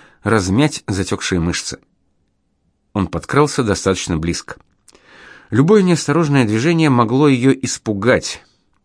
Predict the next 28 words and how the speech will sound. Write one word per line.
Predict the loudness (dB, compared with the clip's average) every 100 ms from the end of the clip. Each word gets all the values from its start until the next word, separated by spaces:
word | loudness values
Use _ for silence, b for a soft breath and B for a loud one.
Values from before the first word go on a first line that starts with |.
| -12
и | -6
тогда | -4 -2 -2
неизвестно, | -2 -4 -4 -2
сколько | -6 -8 -4 -2 -2 -2 0
еще | 0 -2 -2
пришлось | -2 -4 -4 -2 -2
бы | -2
ждать. | -2 0 -2 -4 b b _ _ _ _ _ _ _
Хорошо, | -2 0 0
хоть | -4 -6 -8
температура | -4 -4 0 -2 0 0 0
удивительно | 0 -2 -4 -4 0 2
высокая | 0 -2 -4 -2 0 2
для | 4 2
этого | 2 0
времени | 2 2 2
года, | 2 0 0 B B B
всего | -12 -2 2 2 0
минус | 2 6 6 4 -2
девятнадцать | -6 0 2 2 2 0 0 -2
градусов. | 0 0 -2 -10 -12 b b b b _ _ -6
Обычно | -2 0 -2 0 -2
в |
начале | 0 0 0 2 0
апреля | 0 0 0 2 0 0
на | 0 0
острове | 0 -2 -2 -2
Врангеля | 0 0 2 2 0